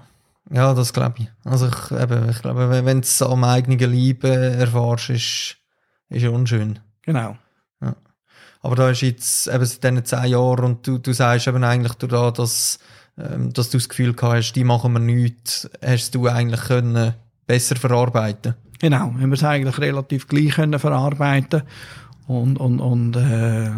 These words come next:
Speaker 2: tut's uns, äh, nicht verfolgen.
Speaker 1: Mhm. Ja, das wär, sonst, sonst wär's schwierig, glaub's, gell?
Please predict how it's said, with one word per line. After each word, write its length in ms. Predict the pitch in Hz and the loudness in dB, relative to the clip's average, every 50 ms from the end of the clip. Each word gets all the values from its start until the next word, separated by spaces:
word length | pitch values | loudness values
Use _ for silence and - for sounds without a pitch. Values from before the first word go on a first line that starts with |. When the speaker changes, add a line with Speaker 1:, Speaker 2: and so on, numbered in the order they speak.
| 117 123 156 143 | -6 -6 -6 -4
Speaker 2:
tut's 260 | - 139 135 - - | -2 0 0 2 2
uns, 340 | 131 123 123 123 - - - - - - - - - - - - - - - - _ - _ _ _ _ - | 2 2 2 0 -2 -4 -8 -12 -20 -20 -20 -20 -20 -20 -20 -20 -20 -20 -20 -20 _ -20 _ _ _ _ -6
äh, 360 | 135 127 123 117 117 110 113 110 | -4 -2 0 0 0 0 -2 -2
nicht 180 | 113 117 117 | -2 -4 -4
verfolgen. 540 | - - 143 - - 98 104 113 117 104 117 - _ _ _ _ _ _ - | -4 -4 -6 -4 -6 -10 -10 -10 -10 -12 -12 -14 _ _ _ _ _ _ -2
Speaker 1:
Mhm. 340 | 139 131 117 113 117 113 113 - - _ _ _ _ _ _ _ _ _ _ _ _ _ - - - - _ _ _ _ _ - | 2 2 2 2 2 0 -2 -4 -10 _ _ _ _ _ _ _ _ _ _ _ _ _ -14 -14 -14 -16 _ _ _ _ _ -2
Ja, 220 | 131 127 131 139 135 | 2 4 4 4 4
das 180 | 131 127 117 | 2 2 2
wär, 200 | 123 123 120 117 | 4 4 4 2
sonst, 360 | 113 - 131 123 113 - - | 2 0 0 -2 -2 -2 -4
sonst 140 | - 135 120 | -4 -2 0
wär's 220 | 135 131 120 117 - | 2 2 2 2 0
schwierig, 340 | - 123 127 131 135 131 123 | -2 -2 0 0 0 -2 -2
glaub's, 340 | - 117 110 110 113 - - | -2 -2 -4 -4 -6 -6 -6
gell? 240 | 127 113 117 127 | -4 -2 -2 -2